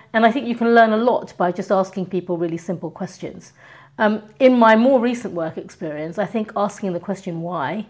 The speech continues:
Why do we do this? Why do we do this like this? Um, what else could we do? What are the alternatives?" I think these are questions you practice later. But when you first start out, you know, if you're starting out in a new job and, you know,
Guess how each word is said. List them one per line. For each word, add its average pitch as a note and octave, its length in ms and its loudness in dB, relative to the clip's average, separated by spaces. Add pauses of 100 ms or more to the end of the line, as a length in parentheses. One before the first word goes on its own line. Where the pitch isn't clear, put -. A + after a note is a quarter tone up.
(520)
Why F#3+ 180 -4
do F#3+ 80 -10
we D#3 80 -6
do D3 160 -8
this? C#3+ 320 -6
Why F#3 200 -4
do E3+ 80 -4
we E3 60 -2
do E3 140 -6
this E3 160 -12
like E3 180 -8
this? - 460 -4 (560)
Um, F3+ 260 -4
what F#3+ 160 4
else A3+ 180 6
could D#3+ 180 -4
we D#3 100 0
do? D3 260 -6 (260)
What G#3 220 -2
are - 40 -2
the G3 120 2
alternatives?" G3 800 -4 (420)
I G3+ 60 -6
think F#3+ 160 2
these F3+ 160 0
are F3+ 60 -2
questions F3+ 480 -4
you E3 80 -4
practice - 420 -12
later. E3 320 -4
But F3+ 140 -4
when G#3 160 0
you G#3 80 0
first D#4+ 320 2
start D#3+ 320 -4
out, D3+ 200 -2 (880)
you C#4 80 -4
know, G3 120 2
if F#3+ 120 -2
you're G#3+ 60 -2
starting B3+ 380 2
out A3 100 2
in G#3 80 0
a G#3 60 2
new G3 160 0
job F3+ 440 0 (120)
and, F3+ 640 -2 (720)
you G#3 120 0
know, E3+ 200 2